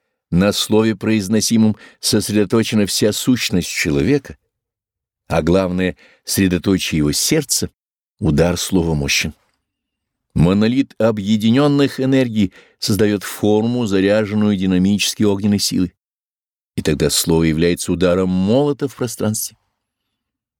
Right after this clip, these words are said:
Если же энергии, призванные к действию, соединить силой луча, ликом и именем владыки, то слово, реченное, станет могучим оружием света.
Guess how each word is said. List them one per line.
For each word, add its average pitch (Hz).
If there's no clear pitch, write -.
Если -
же 92
энергии, 107
призванные 104
к 85
действию, 92
соединить 107
силой 107
луча, 92
ликом 107
и 104
именем 98
владыки, 80
то 87
слово, 120
реченное, 127
станет 110
могучим 101
оружием 92
света. 82